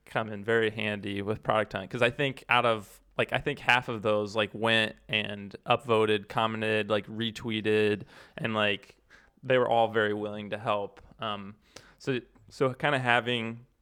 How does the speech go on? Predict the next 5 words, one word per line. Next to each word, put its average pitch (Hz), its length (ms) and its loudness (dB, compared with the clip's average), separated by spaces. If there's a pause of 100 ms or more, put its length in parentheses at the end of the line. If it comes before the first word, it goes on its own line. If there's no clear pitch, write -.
(1080)
kinda 156 180 2
having, 127 360 2
like, 113 260 -2
some, 113 460 -4
uh, 107 420 -2